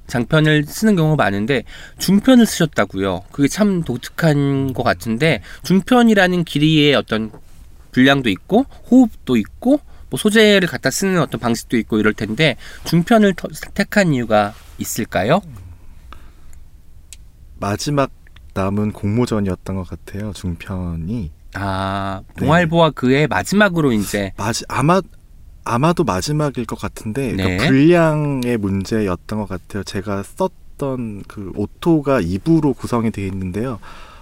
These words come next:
Speaker 2: 부당 한 백이십 매?
Speaker 1: 네.
Speaker 2: 어, 그렇게 돼 있었던 것 같아요. 그러니까 그걸 내려면은 아마, 그러니까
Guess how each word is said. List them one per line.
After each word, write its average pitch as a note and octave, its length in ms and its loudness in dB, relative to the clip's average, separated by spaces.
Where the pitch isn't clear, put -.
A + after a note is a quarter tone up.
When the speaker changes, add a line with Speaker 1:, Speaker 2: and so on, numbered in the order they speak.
Speaker 2:
부당 D3+ 380 -4
한 C#3 260 -6
백이십 G#2+ 520 -6
매? C3+ 320 -4
Speaker 1:
네. G#2 160 -4
Speaker 2:
어, G2 140 -10
그렇게 - 420 -6
돼 F#2 200 -6
있었던 G#2 420 -6
것 G2+ 120 -8
같아요. G#2 480 -10
그러니까 G2 220 -14
그걸 C3 400 -2
내려면은 G2+ 1200 -2
아마, F#2+ 580 -4
그러니까 F2 240 -8